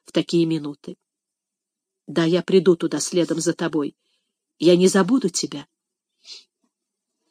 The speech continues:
Вечерние тени становились все гуще и гуще,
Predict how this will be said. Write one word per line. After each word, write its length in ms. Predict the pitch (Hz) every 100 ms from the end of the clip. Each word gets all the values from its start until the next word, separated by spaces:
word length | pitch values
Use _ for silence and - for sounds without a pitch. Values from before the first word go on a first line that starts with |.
| _ _ _ _ _ _ _ _ _ _ _ _ _ _ _ _ _
Вечерние 640 | 175 233 - 370 320 311
тени 540 | 269 - 254 233 233 214 - - _ _
становились 600 | - - 165 160 214 196
все 180 | - 170
гуще 420 | 143 185 - -
и 60 | 160
гуще, 580 | 143 165 - - -